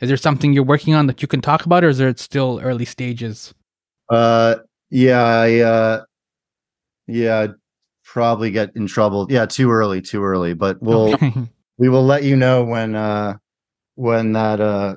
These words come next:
Speaker 2: yeah, comes to fruition.
Speaker 1: Okay. Before I let you go,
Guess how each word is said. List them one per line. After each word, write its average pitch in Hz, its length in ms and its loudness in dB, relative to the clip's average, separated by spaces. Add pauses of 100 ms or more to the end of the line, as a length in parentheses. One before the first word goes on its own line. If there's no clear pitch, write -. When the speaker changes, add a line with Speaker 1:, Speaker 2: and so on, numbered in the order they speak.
Speaker 2:
yeah, 117 220 -2
comes 110 300 -2
to 107 120 -4
fruition. 98 640 0 (500)
Speaker 1:
Okay. 143 380 -2 (300)
Before 294 280 2
I 269 100 4
let 226 260 0
you 180 80 0
go, 139 480 -2